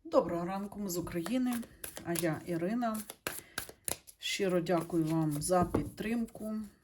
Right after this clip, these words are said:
І так, будемо дивитися карта номер один, карта номер два. Як зазвичай, починаємо день з карти дня. І бажаю всім гарного настрою. І так, дивимося.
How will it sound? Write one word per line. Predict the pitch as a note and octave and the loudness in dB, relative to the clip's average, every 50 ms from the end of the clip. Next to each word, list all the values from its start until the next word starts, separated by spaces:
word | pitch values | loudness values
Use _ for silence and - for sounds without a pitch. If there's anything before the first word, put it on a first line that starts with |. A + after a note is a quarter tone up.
| _ _ - - - | _ _ -20 -14 -12
І | F3 F#3+ | -12 -10
так, | F3+ - - E3+ D#3+ D#3 D3 - - | -10 -6 -4 -2 -2 -2 -2 -4 -6
будемо | E3+ F3+ E3+ F3 F3+ E3+ D#3+ D3+ | -8 -6 -4 -2 0 0 0 -2
дивитися | D3+ - D#3 D3 D3+ D3 D3 - - - D#3+ | -2 -2 -4 -4 -4 -4 -6 -6 -8 -8 -10
карта | - - D#3+ D3 D3 - - - | -8 -8 -8 -8 -8 -8 -8 -6
номер | D3+ D3 D3+ D3 C#3+ C#3+ C#3+ D3 D3+ D#3 | -6 -4 -4 -2 -2 -2 -4 -4 -6 -8
один, | D3+ E3+ G#3+ A#3+ C4+ C#4 C#4+ C#4+ C#4+ - - - - - _ _ _ _ _ _ _ _ - - _ _ _ _ - - | -8 -6 -4 -2 0 0 0 -2 -4 -8 -16 -20 -20 -20 _ _ _ _ _ _ _ _ -20 -20 _ _ _ _ -20 -20
карта | - - E3 D#3+ - - - D3+ | -6 -4 -2 -2 -2 -4 -6 -6
номер | D3+ D3+ D3+ D#3 D#3 | -4 -4 -4 -4 -4
два. | D#3+ F3+ G3 B3 C#4+ D4 | -6 -2 0 0 2 2
Як | C#4 C#4 B3 | 2 2 0
зазвичай, | F#3+ - F3+ E3+ E3+ A3+ C4 - E4 E4+ D#4+ D#4+ | 2 0 0 0 0 -2 2 6 6 6 6 6
починаємо | A#3+ A3+ - - G#3 G3 F#3+ F#3+ F#3 F#3 F#3 F3+ F3 E3 D#3+ | 2 -2 -2 -4 -4 -2 -2 -2 -2 -2 -2 0 0 0 2
день | D#3+ E3 G#3 C4 C#4 D4 D#4 D#4 C#4+ - - | 4 6 6 8 8 8 8 6 4 2 -2
з | G#3+ F3 F3 F#3 A#3+ C4 B3 - - - | -2 0 0 2 2 0 -2 -6 -12 -6
карти | - F#3+ F#3 F3 F3+ - - D#3+ | 0 2 2 2 2 0 -2 -4
дня. | C#3+ C#3+ D3+ F3 G#3 B3 C4+ D4 D#4 D#4 - - - - - - - - - - - - - _ _ _ _ - | -2 0 0 2 4 6 6 6 4 2 0 -8 -18 -20 -20 -20 -20 -20 -20 -20 -20 -20 -20 _ _ _ _ -8
І | G#3 G#3 G3+ G3+ | -4 -2 -2 -2
бажаю | F#3+ F#3 G3+ G3 F3+ G3 G3 G3 F#3+ F#3+ F#3 F#3 F#3 | 0 2 2 2 2 2 4 4 6 6 6 6 4
всім | F#3 F#3 - - - - F3+ F3 F3 E3+ D#3+ | 2 -2 -6 -6 -2 0 2 2 4 2 2
гарного | E3 F3 E3+ D#3 D#3 D#3+ D#3 D#3 D#3+ | 2 2 2 2 2 2 2 2 2
настрою. | E3+ F#3 G#3 A#3+ C4 C4 - - - - A#3 A3+ A3 A3 A3+ A3 G#3 - _ _ - - - - - - - - - _ _ _ | 2 4 4 4 4 2 0 -4 -6 -6 -4 -4 -2 -4 -4 -6 -10 -14 _ _ -20 -20 -20 -20 -20 -20 -20 -20 -20 _ _ _
І | - - A3+ | -6 -6 -6
так, | A3+ - - F3 D#3 C#3+ C3+ C3 - - - - - - - - | -6 -2 -2 -2 0 0 -2 -6 -10 -10 -2 -2 0 -2 -2 -6
дивимося. | - D#3 D#3+ F3+ E3+ D#3+ D#3 D3 C#3 C3+ C#3 C#3+ - - C3 B2 | -12 -2 2 2 2 2 2 -2 -2 -4 -4 -6 -6 -6 -6 -6